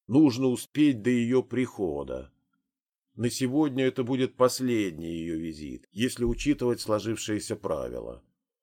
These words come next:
Но я всей душой надеюсь, что это будет последний раз в принципе, когда она спускается сюда.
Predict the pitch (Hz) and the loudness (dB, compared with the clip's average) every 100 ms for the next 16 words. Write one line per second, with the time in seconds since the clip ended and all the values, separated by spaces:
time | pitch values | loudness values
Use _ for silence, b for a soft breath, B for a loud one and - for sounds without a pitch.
0 | _ 110 123 143 147 139 139 127 127 - | _ -2 2 4 2 2 -2 0 0 -2
1 | 147 139 123 123 127 143 131 117 - 131 | 0 2 2 2 2 2 0 -2 -2 2
2 | 127 131 117 139 117 - 139 - 139 139 | 2 0 -2 -2 -2 4 4 4 0 0
3 | 120 131 139 - - 135 131 110 85 - | 2 4 4 4 -4 0 2 0 -2 -8
4 | 80 80 80 95 92 95 95 110 - 101 | -8 -6 -4 -4 0 0 0 -2 -4 -8
5 | - 98 87 82 85 - 87 73 62 | -6 -4 -4 -6 -12 -8 -6 -6 -6